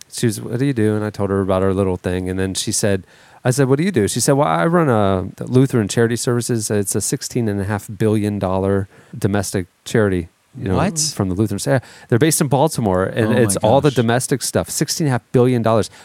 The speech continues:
Speaker 1: World Vision,
Speaker 2: Jeez.
Speaker 1: who is global, it's
Speaker 2: Yeah.
Speaker 1: two billion dollars a year. It's
Speaker 2: Which is what, like, the biggest, one of the biggest nonprofits.
Speaker 1: the biggest,
Speaker 2: Yeah.
Speaker 1: one of the biggest nonprofits. So it's like,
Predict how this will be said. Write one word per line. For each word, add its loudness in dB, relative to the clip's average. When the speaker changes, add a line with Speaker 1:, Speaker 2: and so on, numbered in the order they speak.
Speaker 1:
World 4
Vision, 0
Speaker 2:
Jeez. -8
Speaker 1:
who 6
is 4
global, 2
it's -8
Speaker 2:
Yeah. -2
Speaker 1:
two 0
billion 0
dollars -4
a -6
year. -4
It's 0
Speaker 2:
Which -4
is -2
what, 0
like, -4
the -2
biggest, -2
one -2
of 0
the 0
biggest -4
nonprofits. -4
Speaker 1:
the 2
biggest, 2
Speaker 2:
Yeah. -2
Speaker 1:
one 4
of 4
the 4
biggest 0
nonprofits. -4
So 0
it's 0
like, -4